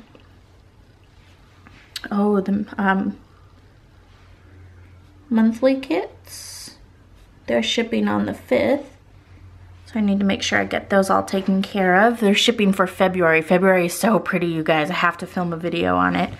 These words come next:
And then that last one, I'm not too sure yet. I'm gonna leave that blank. And then when it comes to Stephanie's schedule, I feel like she requested some different days. Oh, I don't think it's for this week. So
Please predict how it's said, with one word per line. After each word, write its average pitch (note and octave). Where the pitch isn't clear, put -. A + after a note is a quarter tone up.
And B3+
then B3+
that B3
last D4
one, C#4
I'm A#3+
not B3
too A#3+
sure A3
yet. F3
I'm F#3+
gonna G3
leave G3
that F#3+
blank. F3+
And G3+
then G3+
when G3+
it -
comes B3
to A#3
Stephanie's A#3
schedule, C#4
I G#3+
feel C#4
like A#3+
she -
requested G#3
some G3+
different G3+
days. E3+
Oh, A3
I G3+
don't A3+
think A3
it's -
for F#3
this F3+
week. A2
So -